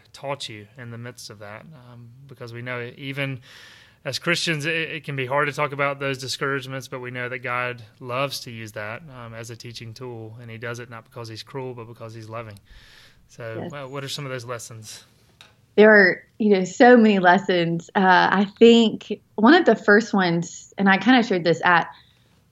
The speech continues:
Speaker 2: um, Wild Tea sort of, is just that in youth ministry, it's just so not about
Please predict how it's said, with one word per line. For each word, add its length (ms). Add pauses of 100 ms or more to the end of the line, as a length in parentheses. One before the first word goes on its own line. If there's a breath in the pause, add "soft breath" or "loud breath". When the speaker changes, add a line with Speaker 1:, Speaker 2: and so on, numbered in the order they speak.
(220)
Speaker 2:
um, 220
Wild 200
Tea 120
sort 280
of, 60 (180)
is 260
just 440 (160)
that 340 (840)
in 300
youth 220
ministry, 540
it's 160
just 260
so 460
not 400
about 500